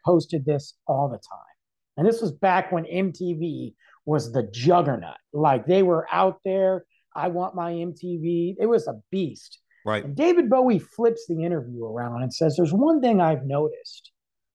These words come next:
Speaker 1: is your lack of black artists on M T V." He called them out,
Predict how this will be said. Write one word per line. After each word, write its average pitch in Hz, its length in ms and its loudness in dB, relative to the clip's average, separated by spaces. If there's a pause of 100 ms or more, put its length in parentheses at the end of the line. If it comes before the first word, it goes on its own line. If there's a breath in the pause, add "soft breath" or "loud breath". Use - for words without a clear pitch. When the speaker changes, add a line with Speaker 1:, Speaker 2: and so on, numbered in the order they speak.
(180)
Speaker 1:
is 156 180 -2
your 175 140 6
lack 190 480 4
of 151 180 -14
black 156 380 -6
artists 131 420 -12
on 117 180 -10
M 110 140 -6
T 104 200 -8
V." - 280 -12 (720)
He 190 140 0
called 277 300 4
them 185 120 4
out, 190 300 2